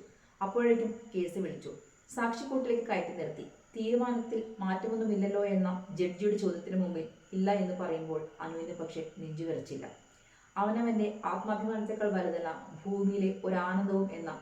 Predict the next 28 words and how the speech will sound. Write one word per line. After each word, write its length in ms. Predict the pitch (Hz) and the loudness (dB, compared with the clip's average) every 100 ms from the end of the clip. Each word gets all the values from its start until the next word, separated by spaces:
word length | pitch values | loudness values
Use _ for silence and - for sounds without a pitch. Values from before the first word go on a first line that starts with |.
| - | -12
അമ്മയുടെ 340 | 165 165 170 170 | -12 -8 -4 -2
വാക്കുകൾ 420 | 160 151 160 156 | -2 -4 -6 -6
അവൾ 140 | 147 147 | -8 -8
ഓർത്തു. 300 | 135 - 143 - - - - - | -10 -12 -16 -18 -20 -20 -20 -4
ശരത്ത് 380 | 202 190 190 233 | 0 2 0 0
പറഞ്ഞ 220 | 202 190 | 2 2
ഇല്ലയും 720 | 190 185 185 185 185 175 - 165 | 0 -2 0 4 4 2 -4 -6
അവൾ 260 | 160 160 - - | -4 -4 -8 -10
മനസ്സ് 280 | 165 165 196 175 | -8 -8 -8 -6
തുറന്നു 260 | 151 151 - | -6 -8 -8
കേട്ടു. 180 | 139 - - - _ _ _ 196 | -8 -8 -12 -18 _ _ _ -4
ഗുമസ്തൻ 400 | 208 240 277 262 | 0 2 2 0
പറഞ്ഞ 220 | 240 220 | 2 0
രജിസ്റ്ററിൽ 640 | 220 202 185 - 196 196 - | 0 0 0 0 -2 -2 -4
ഒപ്പുവെച്ച് 400 | - 185 180 190 | -6 -4 -2 -4
പുറത്തേക്ക് 420 | 185 - 165 165 | -6 -6 -6 -4
ഇറങ്ങി. 320 | 160 139 135 - - - 170 | -4 -4 -8 -12 -20 -12 -6
ഒരു 100 | 170 | -2
ഒപ്പിൽ 240 | 160 190 | -2 -2
തുടങ്ങിയ 300 | 190 170 175 | -2 -4 -4
ബന്ധം 300 | 160 - - - - - | -4 -4 -8 -12 -18 -14
മറ്റൊരു 280 | 151 160 160 | -8 -6 -4
ഒപ്പിൽ 220 | 151 151 | -6 -8
തീർന്നു. 340 | 135 131 131 - _ _ _ - | -8 -8 -10 -14 _ _ _ -6
പക്ഷേ 340 | 196 - 214 214 - | -6 -2 -2 -2 -2
ഒരൊറ്റ 580 | 214 220 - - - - | 4 4 2 -4 -8 2
ഒപ്പിലും 540 | 254 - 226 196 - - - - 202 | 2 4 2 2 0 -10 -20 -8 0
തീരാത്ത 520 | 190 185 180 165 | 2 2 0 -4